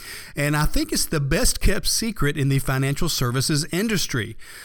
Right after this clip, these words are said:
Uh, and that's really, how do we achieve financial goals and maintain lifestyles when we retire? That's kind of the whole basis of having a great retirement. So really a key to successful retirement comes down to having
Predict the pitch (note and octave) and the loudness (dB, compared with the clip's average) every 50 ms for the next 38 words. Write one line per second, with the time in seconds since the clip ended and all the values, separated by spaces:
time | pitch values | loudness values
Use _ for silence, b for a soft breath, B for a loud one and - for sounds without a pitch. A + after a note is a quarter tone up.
0 | B B B - C3 C3 C3 C#3 D3 C3+ C#3 E3+ A#3+ C#4 - - G3+ G#3 A#3 C4+ | B B B -6 -4 -2 -2 0 0 2 2 2 2 0 0 0 -2 -2 0 0
1 | C4 F#3+ F#3 F#3 - - E3 A#3 C#4+ D#4+ D4 C4 A#3+ B3+ C4 - - D#3 - - | 0 2 2 2 2 2 0 0 0 0 2 2 2 0 0 -2 -4 -4 -2 0
2 | - - - G3+ G3 E3+ D#3 D#3 D#3+ - B B B B - - C3+ B2+ C#3 E3+ | 0 2 2 2 2 2 2 2 0 -2 B B B B -4 -2 0 0 0 0
3 | G3+ - - A3 F3 C#3+ C#3+ C3+ B2+ B2 C3 C#3+ D#3 C#3+ D3+ C3 C3 C3+ C#3 D3+ | 2 2 2 2 2 0 0 0 2 2 2 0 2 2 2 2 2 2 2 2
4 | F3 F#3+ - - C3 B2+ C#3+ D#3+ C#3+ B2+ B2 C3+ G3 A3+ G3+ - - - G2+ G#2 | 0 2 2 2 2 2 2 0 0 -2 -2 -2 -2 -4 -4 -4 -4 -4 -2 -2
5 | G#2+ C3 - - B2 A#2+ B2+ B2+ B2+ C#3 D3+ F3 G3 - - G#3 A3 B3 A#3 D3 | -2 -2 0 0 0 0 0 0 0 0 -2 -2 -2 -2 -2 0 0 -2 -2 -2
6 | C3 C#3 C#3 C#3+ - E3 D#3+ D3+ D3+ C#3 G#2+ C3 D#3 F3+ G3+ F3+ D3+ A#2+ C#3+ D#3 | -2 -2 -2 -2 -2 -2 -2 0 0 0 0 2 2 0 0 -2 -2 -2 -2 0
7 | B3 - - - - A2 G#2+ B2+ - B B B B B B B B B C#3 B2 | 0 0 0 0 0 0 -2 -2 -4 B B B B B B B B B 0 2
8 | - - C#3+ D3+ D#3 D#3+ D#3 D3 C3+ A2+ A#2+ C#3 D3 D#3+ - D#3 D3+ - D3+ D#3 | 2 4 4 2 2 2 0 0 0 0 0 0 0 0 0 -2 0 2 2 2
9 | D3+ C#3+ B2+ A#2 G#2 G#2 - - C#3 C3 C3 B2+ A#2+ B B B B B B C3 | 2 2 0 0 0 -2 -2 0 0 2 2 0 0 B B B B B B -2
10 | C3+ E3+ A3 D4+ C#4+ G3+ E3+ - - - F#3 G#3 B3 C4 - B3+ G#3 - A#3+ - | 0 2 2 2 0 -2 -4 -2 0 2 2 2 2 0 0 -2 -2 -2 -4 -4
11 | - - A#3 A3 - - - G3+ G2 A3 A#3 - A3 A3+ A#3 A3 F#3 E3+ - - | -4 -4 -2 -2 -2 -2 -2 -4 -4 -2 0 2 2 2 0 -2 -4 -4 -2 -2
12 | F3 E3 C#3+ F3+ E3+ E3+ D#3+ E3 C3+ C#3+ F3 F3+ F3 F3 F#3 F#3+ F#3 | -2 0 0 0 -2 0 0 0 0 2 0 0 0 0 0 0 -2